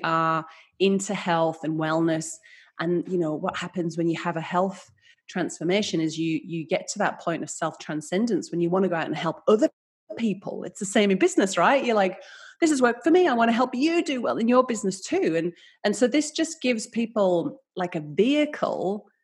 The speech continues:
to have their own business, but they don't have to reinvent the brand. They don't have to do all the labels, which are a complete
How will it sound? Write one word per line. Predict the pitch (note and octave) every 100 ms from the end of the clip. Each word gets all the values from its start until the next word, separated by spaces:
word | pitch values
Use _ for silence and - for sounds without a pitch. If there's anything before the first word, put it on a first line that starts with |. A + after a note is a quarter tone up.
| _
to | -
have | F#3 B3
their | C4
own | A#3+ A3
business, | F3 E3+ D#3+ E3 -
but | -
they | E3
don't | G3+ A3
have | A#3+ B3
to | B3+
reinvent | A3+ A#3 A#3 A3+ -
the |
brand. | G3 E3 E3 D#3+ D#3+ E3 E3 - - _
They | D#3+
don't | E3+ F#3
have | A3+
to | A#3+
do | A#3 A#3
all | F#3
the | G3
labels, | G#3+ E3 E3+ E3 E3+ E3+
which | E3+ -
are | E3
a |
complete | D#3 - - F3+ F3 - D#3+ D#3 -